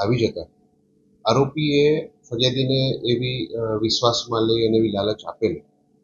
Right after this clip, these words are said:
કે તમે અમને પૈસા આપો તો એ પૈસા અમે શેર બજારમાં અને અન્ય જગ્યાઓ કે જ્યાંથી સારું એવું વળતર મળે છે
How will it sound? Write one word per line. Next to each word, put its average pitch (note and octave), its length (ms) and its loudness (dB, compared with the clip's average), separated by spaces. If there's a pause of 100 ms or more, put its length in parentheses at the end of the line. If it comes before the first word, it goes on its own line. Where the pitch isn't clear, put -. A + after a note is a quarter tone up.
(140)
કે A#2+ 400 2
તમે B2 220 2
અમને B2 360 0
પૈસા G2 380 0
આપો G2+ 300 -2 (420)
તો - 220 -4
એ C3+ 80 2
પૈસા A#2 640 2
અમે A#2+ 520 2
શેર A2+ 360 2
બજારમાં A#2+ 720 0
અને A2+ 280 0 (160)
અન્ય A#2 420 0 (1000)
જગ્યાઓ G#2+ 480 2
કે - 400 -10
જ્યાંથી C3 300 2
સારું B2+ 420 2
એવું C3 160 2
વળતર A2 320 0
મળે G#2+ 280 2
છે - 200 -8